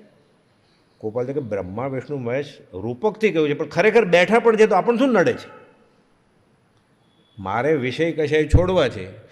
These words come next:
મારે ર-, ભક્તિ કરવી છે અને રાગદ્વેષ છોડવો છે, મને બ્રહ્મા, વિષ્ણુ, મહેશ ખરેખર બેઠા છે ઉપર, તો મને ક્યાં નડે છે?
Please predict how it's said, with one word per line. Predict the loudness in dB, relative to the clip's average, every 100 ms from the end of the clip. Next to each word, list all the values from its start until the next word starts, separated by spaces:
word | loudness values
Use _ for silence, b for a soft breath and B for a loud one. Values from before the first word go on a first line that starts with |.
| B B
મારે | -6 -2 -2
ર-, | -2
ભક્તિ | -4 -8 -8 -6 -2
કરવી | -2 -2 -2
છે | -2
અને | -2
રાગદ્વેષ | -2 -2 -4 -2 -2
છોડવો | -2 0
છે, | 0
મને | 0 -2 -2
બ્રહ્મા, | 0 0 0
વિષ્ણુ, | -2 -4 -4
મહેશ | -4 -4
ખરેખર | -2 0 2 2
બેઠા | 2 2 0
છે | -2
ઉપર, | -6 -10 -18 -20 _ _ _
તો | -6
મને | -4 -2
ક્યાં | -2 0
નડે | 0 -2
છે? | -6 -16 -20